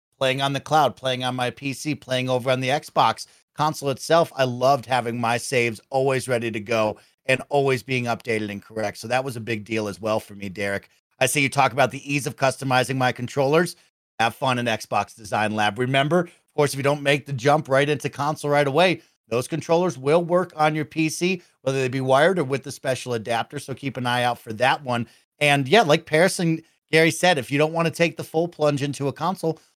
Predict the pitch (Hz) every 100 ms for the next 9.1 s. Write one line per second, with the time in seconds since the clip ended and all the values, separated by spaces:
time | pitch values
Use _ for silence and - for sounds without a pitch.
0 | _ 165 180 233 233 151 123 113 120 110
1 | 104 110 95 107 104 110 180 180 156 139
2 | 131 - 135 - 139 113 - _ _ 156
3 | 156 139 135 120 - 127 120 120 113 151
4 | 151 165 139 160 156 151 147 139 127 127
5 | 131 127 127 - 131 - 123 - _ _
6 | 143 196 214 - 147 147 139 123 131 120
7 | 117 _ _ _ _ - - 160 233 254
8 | 220 165 165 - 175 170 - 170 175 185